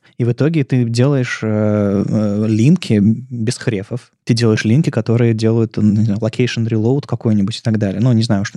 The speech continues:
уж как конкретно в Next это сработает и так далее. Здесь ты понимаешь, что происходит.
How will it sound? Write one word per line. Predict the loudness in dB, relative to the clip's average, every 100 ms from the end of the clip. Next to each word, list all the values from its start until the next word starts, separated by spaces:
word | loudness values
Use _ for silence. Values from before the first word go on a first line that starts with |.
| 0 2
уж | 0 -2
как | -4 -6
конкретно | -8 -4 -4 -4
в | -2
Next | 0 0 0 -2
это | -6 -6
сработает | -4 -2 -2 -4
и |
так | -4
далее. | -6 -8 _ -14
Здесь | -4 0 0 0
ты |
понимаешь, | -2 0 2 2 0
что | -4
происходит. | -2 -2 0 -2 -2 -4